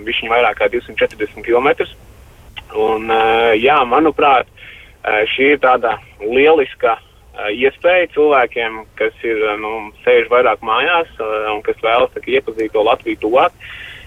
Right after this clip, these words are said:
E, tad šī ir tāda lieliska iespēja, ka to izdarīt, jo, manuprāt, cilvēks pēc būtības ir diezgan slings, un, e, ja viņam, teiksim tā, ot, ir brīva diena, viņš kaut kur grib aizbraukt, apstīties, tad, e, tad viņš to dara jau bez maz vai tajā dienā meklē,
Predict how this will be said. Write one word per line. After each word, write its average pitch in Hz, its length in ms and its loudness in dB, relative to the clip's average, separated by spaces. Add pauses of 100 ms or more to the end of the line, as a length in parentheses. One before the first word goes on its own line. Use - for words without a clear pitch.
E, 110 380 0
tad 117 200 2
šī 127 220 0
ir 139 100 6
tāda 120 240 2
lieliska 135 320 2
iespēja, 143 320 2
ka 135 80 0
to 127 160 2
izdarīt, 127 400 0
jo, 117 80 -8
manuprāt, 131 460 0
cilvēks 147 340 2
pēc 120 160 -10
būtības 139 480 -2
ir 113 80 -8
diezgan 139 380 2
slings, 165 340 -2 (360)
un, 123 360 -6
e, 131 40 0 (520)
ja 131 160 2
viņam, 127 320 -2
teiksim 127 320 -4
tā, 135 160 2
ot, 120 180 2
ir 131 140 -2
brīva 135 320 2
diena, 147 300 0
viņš 123 100 -6
kaut 127 160 2
kur 113 140 -4
grib 135 180 0
aizbraukt, 135 400 2
apstīties, 135 500 0
tad, 113 200 0
e, 117 160 2 (260)
tad 123 160 -4
viņš 131 220 -4
to 123 120 4
dara 123 300 4
jau 113 100 0
bez 113 200 -4
maz 135 180 0
vai 113 80 2
tajā 127 320 2
dienā 135 320 0
meklē, 123 380 -2